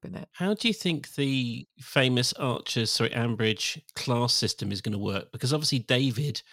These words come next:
Speaker 2: who had to sell some land in order to pay off a debt to another minted person, and he's well within his rights to do so, you know. But then when Justin gets found out, I feel like, you know,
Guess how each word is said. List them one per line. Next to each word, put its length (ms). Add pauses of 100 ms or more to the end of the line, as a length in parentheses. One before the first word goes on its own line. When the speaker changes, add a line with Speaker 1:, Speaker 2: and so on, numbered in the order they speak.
(460)
Speaker 2:
who 80
had 260
to 80
sell 260
some 200
land 560 (400)
in 120
order 220
to 140
pay 180
off 160
a 60
debt 240
to 140
another 260
minted 420
person, 580 (160)
and 380
he's 260
well 220
within 220
his 180
rights 540
to 160
do 180
so, 320 (240)
you 100
know. 220 (260)
But 120
then 240
when 220
Justin 360
gets 180
found 300
out, 300
I 60
feel 240
like, 220
you 200
know, 100